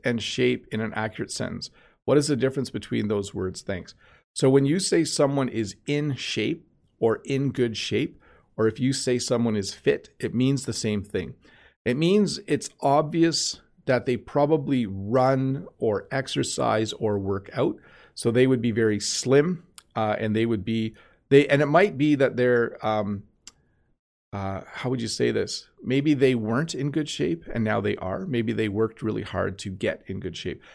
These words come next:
But if you say someone is in good shape or someone is fit, it means the same thing.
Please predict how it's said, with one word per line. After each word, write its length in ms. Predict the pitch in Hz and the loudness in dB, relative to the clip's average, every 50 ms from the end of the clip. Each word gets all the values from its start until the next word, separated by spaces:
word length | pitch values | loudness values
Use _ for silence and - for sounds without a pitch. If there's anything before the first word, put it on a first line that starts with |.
| - - _ | -20 -6 _
But 80 | 117 | -2
if 100 | 120 107 | 0 2
you 120 | 147 180 190 | 2 2 2
say 180 | - 220 220 | 4 2 2
someone 380 | 190 - - 147 139 143 143 139 | 2 2 0 0 0 0 0 0
is 160 | 131 123 110 | -2 -2 -2
in 120 | 120 110 | -2 -2
good 200 | 95 120 110 104 | -2 -2 -4 -4
shape 320 | - - 139 175 185 - - | -2 0 0 0 0 -2 -4
or 140 | - 113 113 | -6 -6 -4
someone 340 | - - - 113 117 113 101 | -4 -6 -4 -4 -4 -4 -4
is 180 | - 95 - | -6 -8 -10
fit, 360 | - - - 151 - - - - - - | -10 -2 -2 -2 -2 -2 -8 -18 -14 -14
it 80 | - 101 | -10 -8
means 300 | 107 107 104 95 - - | -6 -6 -6 -6 -8 -10
the 80 | 95 | -12
same 240 | - - - 87 95 | -10 -10 -10 -10 -10
thing. 220 | 98 - - 139 | -12 -14 -14 -14